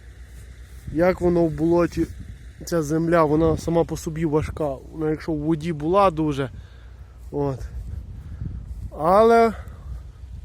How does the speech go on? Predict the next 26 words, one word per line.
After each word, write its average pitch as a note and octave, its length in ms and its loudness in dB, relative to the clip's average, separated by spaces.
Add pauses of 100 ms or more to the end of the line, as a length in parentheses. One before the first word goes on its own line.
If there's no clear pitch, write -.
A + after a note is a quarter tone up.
(200)
я E3+ 200 0
ж - 120 -4
кажу, D#3 320 -2
в - 20 0
мене E3 360 2
є D3 120 0
диски, G3+ 540 -2 (1500)
трохи F3+ 400 0
він E3 240 0
не F#3+ 140 4
довертає, F#3 800 2
може, F3 400 0
щось. G3 260 -6
Ну, D#4 60 4
я E4+ 80 6
б C4+ 40 2
не D4 120 4
сказав, C4 400 2
що A3+ 100 -4
тут G3+ 180 -6
так A#3 220 -2
уже A3+ 200 -2
й F#3 180 -6 (140)
критично G3 680 -2
щось. - 300 -10 (1900)
Нормально. G#3 720 0